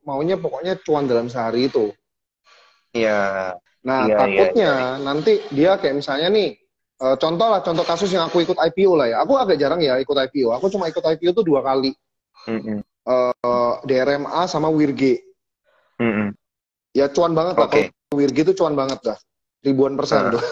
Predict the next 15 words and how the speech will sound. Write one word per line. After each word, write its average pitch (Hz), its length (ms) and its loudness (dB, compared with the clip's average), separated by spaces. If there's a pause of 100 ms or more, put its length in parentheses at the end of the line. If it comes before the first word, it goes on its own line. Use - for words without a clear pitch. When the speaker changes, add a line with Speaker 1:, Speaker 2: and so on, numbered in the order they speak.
(260)
Speaker 1:
<laughs> - 560 -6
Aku - 0 -
Speaker 2:
Mantap. 120 320 2
Speaker 1:
jual 117 80 4
di 107 80 4
seribu 147 320 2
lebih 135 320 2
itu. 107 160 -8 (440)
Itu 143 160 0
mantep 151 240 0
banget 135 240 -2 (160)
kalau 135 320 4
Speaker 2:
Wah, - 0 -
Speaker 1:
itu. 113 140 2 (340)
Speaker 2:
gila, 151 240 2